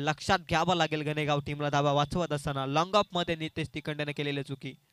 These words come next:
क्रिकेटमध्ये चुकीला माफी नाहीये. धावा मिळाल्या त्या धावफलकावरती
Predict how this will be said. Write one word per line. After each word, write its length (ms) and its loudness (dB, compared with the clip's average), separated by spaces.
क्रिकेटमध्ये 520 2
चुकीला 340 -4
माफी 260 -2
नाहीये. 320 -2
धावा 300 4
मिळाल्या 280 0
त्या 100 0
धावफलकावरती 680 -2